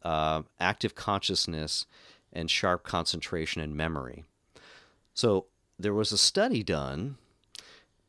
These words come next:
from researchers at the Wisconsin University. These aren't the only ones, but they were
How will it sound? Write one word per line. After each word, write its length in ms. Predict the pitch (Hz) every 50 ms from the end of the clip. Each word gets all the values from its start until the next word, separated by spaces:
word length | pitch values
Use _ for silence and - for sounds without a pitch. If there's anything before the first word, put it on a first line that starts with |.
| _ _ _ _ _ _ _
from 260 | - - - 92 82 82
researchers 580 | 104 123 131 - - 123 113 - 107 95 95
at 100 | 98 85 -
the 60 | 90
Wisconsin 520 | 82 - - - 113 104 101 - - 98
University. 500 | 95 92 90 80 90 95 95 - - 95
These 260 | 87 123 151 151 131
aren't 140 | 143 127 120 -
the 140 | 110 98
only 240 | 107 127 135 120 107
ones, 580 | 87 76 73 71 67 67 69 85 92 - - - - - - - - - - - -
but 640 | 80 76 104 95 92 92 92 92 90 - - - - - - _ _ _ _ _ _ _ _ _
they 640 | - 92 80 104 98 98 98 98 98 98 98 95 - -
were 760 | - - 90 87 90 90 90 90 87 87 87 87 87 87 -